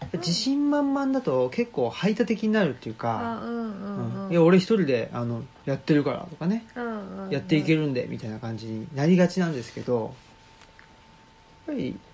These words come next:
Speaker 1: そうじゃなくってね、まあ、自信はなくても、
Speaker 2: うん。
Speaker 1: あの、軸があったら、みんなとね、つながれるし、
Speaker 2: うんうん。
Speaker 1: いいんじゃないっていうようなことでね。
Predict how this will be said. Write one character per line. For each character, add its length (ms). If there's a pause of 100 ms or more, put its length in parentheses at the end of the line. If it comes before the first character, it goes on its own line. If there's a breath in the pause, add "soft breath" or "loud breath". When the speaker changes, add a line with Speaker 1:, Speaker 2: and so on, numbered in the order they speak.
(140)
Speaker 1:
そ 160
う 80
じ 60
ゃ 40
な 140
く 120
っ 20
て 240
ね、 260 (540)
ま 60
あ、 20
自 100
信 160
は 80
な 100
く 80
て 140
も、 400
Speaker 2:
う 40
ん。 260
Speaker 1:
あ 40
の、 200
軸 240
が 120
あ 40
っ 100
た 100
ら、 200 (1120)
み 80
ん 80
な 100
と 120
ね、 120
つ 120
な 80
が 80
れ 100
る 100
し、 240 (140)
Speaker 2:
う 40
ん 120
う 60
ん。 20
Speaker 1:
い 400
い 40
ん 40
じ 60
ゃ 20
な 100
い 40
っ 40
て 200
い 440
う 40
よ 160
う 60
な 200
こ 120
と 120
で 80
ね。 220